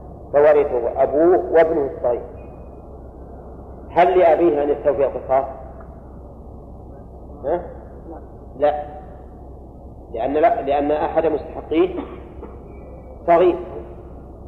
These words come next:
صغير ما، ما يمكن نفذ القصاص حتى يبلغ هذا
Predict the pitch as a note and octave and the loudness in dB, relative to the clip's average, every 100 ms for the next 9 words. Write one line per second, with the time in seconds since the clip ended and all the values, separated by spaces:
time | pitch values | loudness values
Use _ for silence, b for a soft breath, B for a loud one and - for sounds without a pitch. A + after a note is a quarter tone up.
0 | - - - C#3 D3 D3+ A#2+ D#3 D#3+ C#3 | -18 -18 -8 -2 0 0 0 0 0 0
1 | D3 F3 F#3+ E3 D3+ D#3 D#3+ D#3 C#3 - | 2 4 2 0 0 0 2 4 2 2
2 | - D#3 F#3 - - E3+ E3+ - E3 F#3 | 0 2 4 2 0 -2 -2 2 4 4
3 | D#3 C3 B2+ C3 | 4 2 2 0